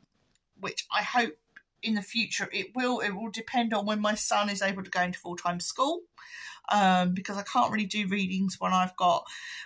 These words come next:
a six-year-old autistic running around the house. Um, I need to give him priority. So, um,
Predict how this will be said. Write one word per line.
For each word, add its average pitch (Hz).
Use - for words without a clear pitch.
a 190
six-year-old 196
autistic 190
running 180
around 175
the 175
house. 202
Um, 175
I 180
need 175
to -
give 170
him 240
priority. 214
So, 196
um, 196